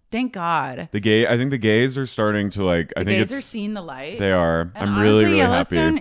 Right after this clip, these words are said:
Speaker 1: is a really gay show if you
Speaker 2: We
Speaker 1: think about it.
Speaker 2: No, we've talked about it. I mean, Beth Dutton is a gay man. She's written, like, a queen of gay man.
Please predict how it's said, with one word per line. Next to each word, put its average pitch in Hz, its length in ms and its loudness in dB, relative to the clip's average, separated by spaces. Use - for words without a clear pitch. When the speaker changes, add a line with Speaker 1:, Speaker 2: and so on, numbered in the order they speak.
Speaker 1:
is 208 180 -6
a 202 100 -6
really 175 320 -6
gay 123 280 -8
show 127 320 -8
if 160 120 -12
you 160 80 -10
Speaker 2:
We 127 60 -10
Speaker 1:
think 131 180 -8
about 170 300 0
it. 220 180 4
Speaker 2:
No, 135 140 2
we've 127 180 0
talked 131 280 -2
about 92 200 -2
it. 87 40 -4
I - 40 -6
mean, 98 140 -6
Beth 110 240 0
Dutton 104 260 -2
is 92 120 -4
a 92 80 0
gay 85 200 -4
man. 95 500 -2
She's 95 200 -10
written, 95 220 -2
like, 101 160 -2
a 87 180 -2
queen 139 720 -4
of 143 60 -8
gay 120 200 -4
man. 107 300 -8